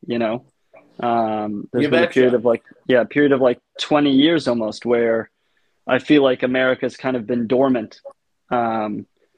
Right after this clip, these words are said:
Speaker 1: so to see both sides take off is, is quite great. I mean, you,
Speaker 2: Well,
Speaker 1: you
Speaker 2: yeah,
Speaker 1: had
Speaker 2: it's
Speaker 1: Serena,
Speaker 2: funny
Speaker 1: you
Speaker 2: you
Speaker 1: had
Speaker 2: say twenty
Speaker 1: Venus on
Speaker 2: years
Speaker 1: the women's
Speaker 2: because the
Speaker 1: side, but on
Speaker 2: last
Speaker 1: the men's side
Speaker 2: American
Speaker 1: especially.
Speaker 2: win Madrid was Agassi in oh two, but that was when it was an indoor,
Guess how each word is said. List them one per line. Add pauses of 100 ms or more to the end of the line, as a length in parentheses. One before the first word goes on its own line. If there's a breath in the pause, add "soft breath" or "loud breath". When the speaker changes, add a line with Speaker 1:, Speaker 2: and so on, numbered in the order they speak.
(180)
Speaker 1:
so
to
see
both
sides
take
off
is,
is
quite
great. (600)
I
mean,
you,
Speaker 2:
Well,
Speaker 1:
you
Speaker 2:
yeah,
Speaker 1:
had
Speaker 2:
it's
Speaker 1:
Serena,
Speaker 2:
funny
Speaker 1:
you
Speaker 2:
you
Speaker 1:
had
Speaker 2:
say
twenty
Speaker 1:
Venus
on
Speaker 2:
years
Speaker 1:
the
women's
Speaker 2:
because
the
Speaker 1:
side,
but
on
Speaker 2:
last
Speaker 1:
the
men's
side
Speaker 2:
American
Speaker 1:
especially.
Speaker 2:
win
Madrid
was (360)
Agassi
in
oh
two, (320)
but
that
was
when
it
was
an
indoor,